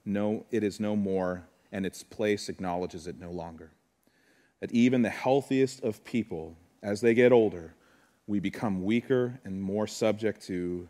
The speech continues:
disease and decay. And one of the con-, tragic consequences of the fall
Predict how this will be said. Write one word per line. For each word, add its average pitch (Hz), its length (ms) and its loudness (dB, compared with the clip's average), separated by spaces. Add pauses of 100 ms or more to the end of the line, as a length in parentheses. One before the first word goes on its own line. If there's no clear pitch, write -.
(100)
disease 104 640 -2
and 92 140 -10
decay. 87 520 -6 (2500)
And 98 80 -4
one 113 80 4
of 123 60 4
the 120 60 4
con-, 135 520 2 (180)
tragic 143 480 4
consequences 127 920 -4
of 120 320 4
the 113 80 0
fall 113 640 0